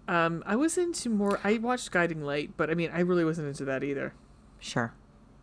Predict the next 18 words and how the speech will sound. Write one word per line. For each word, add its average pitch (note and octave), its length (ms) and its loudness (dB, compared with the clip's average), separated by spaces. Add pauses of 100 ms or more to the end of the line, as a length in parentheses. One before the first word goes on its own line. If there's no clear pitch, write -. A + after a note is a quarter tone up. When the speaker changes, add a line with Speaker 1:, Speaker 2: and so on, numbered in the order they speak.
(240)
Speaker 1:
Wasn't D3 260 -4
my D3 80 -4
cup - 180 -6
of - 80 -10
tea. C#3+ 200 -12 (1500)
Speaker 2:
Yeah. C3 280 0 (340)
Speaker 1:
What B3+ 100 4
else B3+ 160 2
you A#3+ 60 2
got G3+ 140 6
on F3 100 2
that D#3 140 0
list? - 360 -4 (760)
Speaker 2:
Um, D#3 380 10
okay, E3 300 10
so D#3 340 8
for E3 720 6
Bethany, C4 840 8